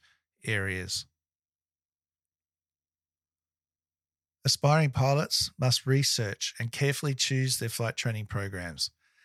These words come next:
It's not just about finding the most affordable option,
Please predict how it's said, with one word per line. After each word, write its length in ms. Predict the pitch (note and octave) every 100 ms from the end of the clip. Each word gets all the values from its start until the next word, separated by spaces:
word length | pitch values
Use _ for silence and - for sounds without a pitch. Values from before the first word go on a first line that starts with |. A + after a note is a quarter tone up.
| _
It's 220 | - -
not 260 | C3+ C3 -
just 220 | - -
about 260 | C#3 C3+ -
finding 560 | - B2+ B2+ B2+ C#3+
the 100 | C3+
most 360 | A2+ A2+ A#2 -
affordable 600 | B2 - A#2+ A#2+ B2 -
option, 440 | A2+ - - A2